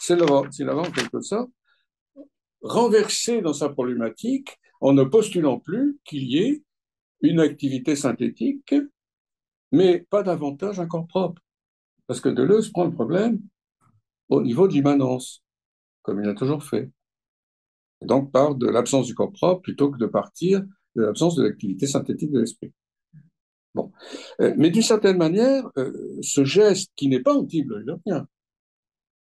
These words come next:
qui est plutôt, euh, je dirais, la, le dernier avatar de l'importance philosophique de la découverte, ou,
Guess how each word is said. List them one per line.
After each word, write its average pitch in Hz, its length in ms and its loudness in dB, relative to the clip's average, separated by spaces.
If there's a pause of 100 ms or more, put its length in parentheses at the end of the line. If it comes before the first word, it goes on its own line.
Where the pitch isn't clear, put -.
(540)
qui - 100 -12
est 113 60 -6
plutôt, - 500 0 (400)
euh, - 420 -2
je 127 120 -4
dirais, 143 320 2
la, 135 360 0 (1200)
le 139 180 4
dernier 214 360 2
avatar 185 1080 -6 (200)
de 143 160 -4
l'importance 202 760 -4
philosophique 120 840 -6
de 135 80 2
la 131 160 2
découverte, 123 760 -4 (320)
ou, 139 220 -6